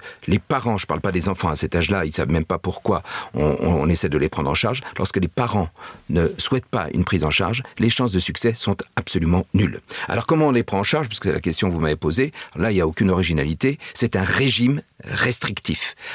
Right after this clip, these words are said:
Alors j'explique mes mots parce que ça fait souvent très peur. Régime, ça veut dire quoi ? Modifier son alimentation. On ne peut pas maigrir sans modifier son alimentation. Deuxièmement, restrictif,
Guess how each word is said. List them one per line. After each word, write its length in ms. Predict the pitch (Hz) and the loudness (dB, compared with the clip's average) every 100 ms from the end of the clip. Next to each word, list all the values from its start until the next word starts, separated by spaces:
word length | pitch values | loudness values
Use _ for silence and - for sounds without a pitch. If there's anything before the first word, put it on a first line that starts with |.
| - - | -10 -4
Alors 120 | 82 | 0
j'explique 360 | 104 - - | 0 0 0
mes 100 | 101 | 4
mots 120 | 117 104 | 4 2
parce 140 | 95 | -2
que 100 | 76 | -2
ça 80 | 80 | -2
fait 80 | - | -2
souvent 260 | - 78 | -2 -2
très 140 | - 101 | -2 0
peur. 200 | 147 143 | 2 2
Régime, 280 | 135 151 | 0 2
ça 120 | 131 104 | 2 2
veut 80 | |
dire 200 | 92 98 | 2 0
quoi ? 220 | - 147 185 - | 0 -2 -2 -4
Modifier 540 | 101 127 139 120 - 135 | 4 4 6 2 2 0
son 180 | 110 87 | 2 2
alimentation. 560 | 87 78 - - - - | 0 0 -2 -2 -4 -2
On 80 | 113 | 0
ne 40 | 101 | 0
peut 120 | 98 | 0
pas 120 | 78 | -2
maigrir 400 | 78 - 71 64 | -4 -6 -4 -2
sans 140 | - | -2
modifier 340 | 58 - - - | -4 -8 -6 -6
son 120 | - | -4
alimentation. 580 | - - - - - - - - - - - - | -6 -8 -10 -6 -6 -6 -16 -14 -12 -12 -14 -4
Deuxièmement, 400 | 117 120 151 160 | 0 2 4 2
restrictif, 720 | 131 151 - 110 - - 180 | 2 0 0 -4 -2 0 0